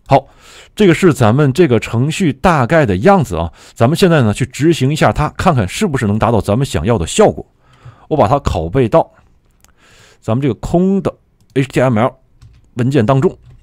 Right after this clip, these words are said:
好，现在咱们运行一下啊。好，哇，我们还没有啊。咱们现在是零五课程，然后咱们点击这个 index，大家请看出来了。呃，画面装载之后呢，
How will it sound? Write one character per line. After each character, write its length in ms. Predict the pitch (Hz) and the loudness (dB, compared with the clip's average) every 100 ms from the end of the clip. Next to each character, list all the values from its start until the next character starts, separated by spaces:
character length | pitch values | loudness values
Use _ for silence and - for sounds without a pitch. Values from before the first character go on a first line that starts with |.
| _ _ _ _ - | _ _ _ _ -4
好， 200 | 139 - | -4 -2
现 120 | - | -2
在 80 | 135 | 0
咱 100 | 127 | 0
们 80 | 147 | 0
运 100 | 165 | 0
行 160 | 113 107 | 0 0
一 40 | |
下 120 | 110 | 0
啊。 140 | 101 127 _ _ _ _ _ _ _ _ _ _ _ _ _ _ _ _ _ _ _ _ _ _ _ _ _ _ _ | -2 -4 _ _ _ _ _ _ _ _ _ _ _ _ _ _ _ _ _ _ _ _ _ _ _ _ _ _ _
好， 160 | 131 - - | -2 -2 -2
哇， 240 | 131 120 | 0 2
我 60 | 120 | 0
们 120 | 117 | 0
还 80 | 135 | 0
没 100 | 139 | 0
有 80 | 107 | 0
啊。 80 | 95 - - - | -2 -10 -20 -8
咱 160 | - 156 | -2 -2
们 60 | |
现 140 | 170 165 | 0 -2
在 60 | |
是 220 | 147 151 | 0 0
零 280 | 123 123 175 | 2 0 -2
五 220 | 170 85 | -4 -6
课 220 | 80 165 113 | -6 -2 -2
程， 260 | 95 110 | -2 -4
然 100 | 120 | -2
后 60 | 139 | -2
咱 140 | 127 | -2
们 100 | 143 | -4
点 160 | 113 80 | -4 -4
击 80 | 127 | -4
这 140 | 131 | -4
个 120 | 98 | -2
index， 500 | 101 147 156 131 - - _ _ - | -4 -2 0 -2 -6 -20 _ _ 2
大 80 | |
家 40 | 185 | 2
请 100 | 139 | 2
看 120 | 165 - | -2 -2
出 140 | 185 | 2
来 100 | 143 | 4
了。 180 | 117 143 - - - - | 4 0 -4 -20 -20 -4
呃， 320 | 135 131 120 - _ _ | 0 2 0 -4 _ _
画 220 | - 208 180 | 0 4 4
面 180 | 170 147 | 2 2
装 300 | 220 214 208 | 4 4 4
载 240 | 147 92 | 2 0
之 200 | - 190 | 0 0
后 240 | - 226 | 4 4
呢， 160 | 123 107 | 4 0